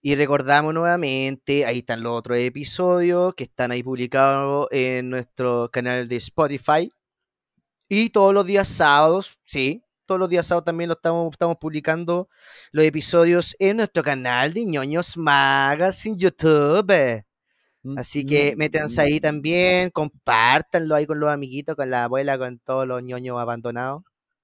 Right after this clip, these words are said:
Speaker 2: No hay
Speaker 1: <laughs> De,
Speaker 2: excusa
Speaker 1: de
Speaker 2: para no escucharnos. No hay excusa,
Speaker 1: Sí,
Speaker 2: no hay
Speaker 1: pues, así
Speaker 2: excusa.
Speaker 1: está, estamos en YouTube y estamos ahí también por Spotify.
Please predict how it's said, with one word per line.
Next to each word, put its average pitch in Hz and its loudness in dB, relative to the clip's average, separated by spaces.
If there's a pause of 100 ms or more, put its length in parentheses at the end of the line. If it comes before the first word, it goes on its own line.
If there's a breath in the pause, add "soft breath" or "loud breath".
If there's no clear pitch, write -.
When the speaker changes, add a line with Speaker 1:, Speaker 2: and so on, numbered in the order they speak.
(180)
Speaker 2:
No 139 -4
hay 147 2
Speaker 1:
<laughs> - -4
De, 180 6
Speaker 2:
excusa 185 6
Speaker 1:
de 160 2
Speaker 2:
para 170 4
no 175 6
escucharnos. 135 -2 (180 soft breath)
No 127 -4
hay 160 0
excusa, 160 -4
Speaker 1:
Sí, 151 -2
Speaker 2:
no 139 2
hay 131 0
Speaker 1:
pues, 143 -4
así - -6
Speaker 2:
excusa. 127 -2
Speaker 1:
está, 165 0
estamos 156 0
en 160 -4
YouTube 170 2
y 165 -4
estamos 160 0
ahí 156 -2
también 147 -2
por 131 -4
Spotify. 127 -2